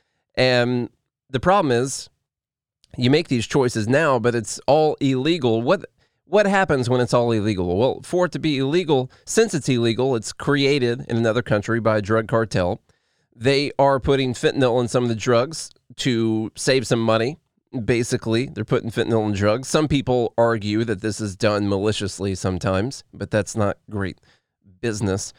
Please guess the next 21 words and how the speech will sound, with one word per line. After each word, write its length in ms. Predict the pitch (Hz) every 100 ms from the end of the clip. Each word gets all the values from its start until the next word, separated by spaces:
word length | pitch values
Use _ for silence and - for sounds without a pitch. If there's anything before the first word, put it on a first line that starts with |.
| _ _ _
I 140 | 104
would 160 | 101 92
say. 300 | - 98 104 _ _ _ -
Uh, 260 | 139 143 -
but 240 | 127 165
anyway, 400 | 202 233 117 107
it, 340 | 127 151 165 -
it 140 | 180
gets 240 | 151 190 -
created 480 | - 180 190 190 175
in 60 |
another 280 | 165 160 151
country. 480 | 143 123 117 123 123
We 100 | 113
bring 200 | 123 135
it 60 |
over. 240 | 104 101 110
You 120 | 107
have 100 | 107
no 220 | 131 165
idea, 640 | 156 123 107 110 110 110